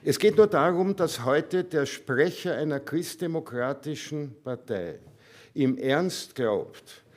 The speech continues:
einen Sozialdemokraten auf diese dürftige und dumme Weise verhöhnen und einer vorgeblichen Lächerlichkeit aussetzen zu können. Es fällt mir da schwer, sachlich zu bleiben.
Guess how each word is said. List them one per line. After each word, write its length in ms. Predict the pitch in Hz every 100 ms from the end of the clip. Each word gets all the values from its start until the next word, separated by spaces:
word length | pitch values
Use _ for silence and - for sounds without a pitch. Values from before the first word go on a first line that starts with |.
| - -
einen 220 | 151 147 143
Sozialdemokraten 1400 | 151 143 - 123 151 170 170 170 170 135 143 156 175
auf 160 | 135 123
diese 300 | 160 - 135
dürftige 840 | - - 151 175 - 175 175 170
und 340 | - 123 113 160
dumme 340 | 160 165 147
Weise 380 | 123 143 - 156
verhöhnen 800 | - 120 101 120 135 147 160 151 - - -
und 200 | - 143
einer 200 | 143 131
vorgeblichen 840 | 123 139 156 160 147 139 139 139 117
Lächerlichkeit 800 | 143 165 127 110 104 - 110 -
aussetzen 600 | 107 107 - - - -
zu 100 | -
können. 380 | - 110 110 104 - - -
Es 140 | 131
fällt 280 | - 156 165
mir 120 | 165
da 120 | 160
schwer, 420 | 151 107 123 147
sachlich 560 | 135 156 131 - 98 -
zu 160 | - 104
bleiben. 440 | 92 85 82